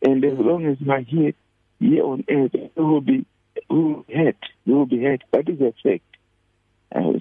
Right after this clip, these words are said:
Speaker 1: say. But we need to keep on loving them.
Speaker 2: Hey. We have lost him there. We have lost him there. Uh,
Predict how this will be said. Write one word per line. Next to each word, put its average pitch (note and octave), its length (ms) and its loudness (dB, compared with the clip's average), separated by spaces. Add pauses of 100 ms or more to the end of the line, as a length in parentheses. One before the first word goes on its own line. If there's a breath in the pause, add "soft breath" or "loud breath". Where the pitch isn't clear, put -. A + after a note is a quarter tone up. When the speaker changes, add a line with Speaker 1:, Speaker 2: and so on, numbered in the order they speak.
Speaker 1:
say. - 160 -4 (320)
But C3 180 0
we B2 220 2
need D#3+ 300 2
to C3+ 100 0
keep D#3 340 -2
on C3 300 -2
loving B2 360 0
them. A2+ 100 0 (1040)
Speaker 2:
Hey. D#2+ 240 2 (1700)
We F#3+ 120 2
have F#3 220 -2
lost G3+ 300 -2
him F#3+ 220 0
there. E3+ 360 0
We F#3 160 0
have E3+ 160 0
lost G3 300 0
him E3+ 180 -2
there. D#3+ 360 2
Uh, D#3 240 0